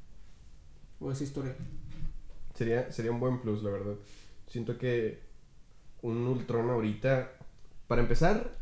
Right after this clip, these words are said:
Speaker 2: reivindicaría, reivindicaría al, al Ultron de Age of Ultron,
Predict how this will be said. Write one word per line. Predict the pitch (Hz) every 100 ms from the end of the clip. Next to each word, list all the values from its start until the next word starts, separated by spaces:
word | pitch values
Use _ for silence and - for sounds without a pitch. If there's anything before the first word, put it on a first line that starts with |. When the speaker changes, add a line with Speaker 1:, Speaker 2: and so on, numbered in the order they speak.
| -
Speaker 2:
reivindicaría, | 127 120 117 113 113 110 120 147 160 151 -
reivindicaría | 110 113 107 104 113
al, | 127 110 95 -
al | 104 101 98 - - - - -
Ultron | - 104 104 101 98
de | 101 104
Age | 101
of | -
Ultron, | 101 - 127